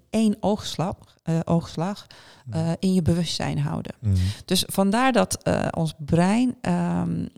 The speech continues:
Speaker 1: eh, heeft een voorkeur aan drie opties.
Speaker 2: Mhm.
Speaker 1: Die heeft liefst drie opties.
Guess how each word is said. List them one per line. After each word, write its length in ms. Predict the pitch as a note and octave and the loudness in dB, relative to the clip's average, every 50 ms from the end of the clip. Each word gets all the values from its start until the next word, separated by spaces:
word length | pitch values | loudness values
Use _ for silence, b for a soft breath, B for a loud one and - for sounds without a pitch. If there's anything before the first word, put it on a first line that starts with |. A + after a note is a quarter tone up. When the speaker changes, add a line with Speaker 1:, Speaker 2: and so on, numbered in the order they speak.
| - _ _ | -20 _ _
Speaker 1:
eh, 120 | - - - - | -12 -8 -4 0
heeft 220 | E3+ E3 F3 - | 2 2 2 2
een 80 | - D3+ | 0 0
voorkeur 800 | - - G#3 A3+ B3 A#3+ - - F3 D3+ D#3+ F3+ A3 D#4 E4 D4 - _ | 2 2 4 4 4 2 0 0 0 2 2 2 2 0 -2 -6 -10 _
aan 280 | - F3 E3+ E3+ E3+ D#3+ - _ - D3 C3+ C3+ | -2 -2 0 0 -2 -4 -6 _ -20 -18 -4 0
drie 300 | F#3 G#3 B3+ C4 A#3+ - | 2 4 4 4 2 2
opties. 640 | - - G3 - - - - - - - - - - - - _ _ _ | 0 0 0 2 2 0 0 -2 -4 -8 -10 -12 -12 -14 -18 _ _ _
Speaker 2:
Mhm. 300 | - G2+ F#2 F2+ G2 B2+ C#3+ _ _ _ | -4 -2 0 2 2 0 -2 _ _ _
Speaker 1:
Die 160 | - F3+ F#3+ | -4 0 2
heeft 180 | E3+ D#3 - - | 2 2 2 0
liefst 360 | E3 F#3 B3 D4+ - - - | 2 2 2 2 0 -4 -4
drie 220 | G3+ G3+ F3+ - | -2 -2 -2 -2
opties. 560 | - E3 F#3 - - - C#4 F4+ F#4+ F4 - | 0 -2 -2 -2 -4 -6 -6 -6 -6 -8 -10